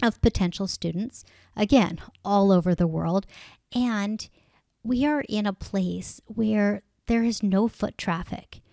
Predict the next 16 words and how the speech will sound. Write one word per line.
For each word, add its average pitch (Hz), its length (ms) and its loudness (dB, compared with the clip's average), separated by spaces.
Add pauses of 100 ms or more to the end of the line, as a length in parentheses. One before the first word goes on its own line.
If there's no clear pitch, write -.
(100)
While 208 600 0
that 196 460 -2
can 185 640 -4
seem 196 500 -2 (120)
daunting, 175 640 0 (640)
it 214 240 -2
doesn't 202 560 -4
have 185 300 -8
to. 185 240 -10 (200)
Taking 220 540 -2
one 190 280 -2
step - 380 -4
towards 185 400 -4
the 190 120 -8
studio 180 720 -2 (480)
today 180 720 -4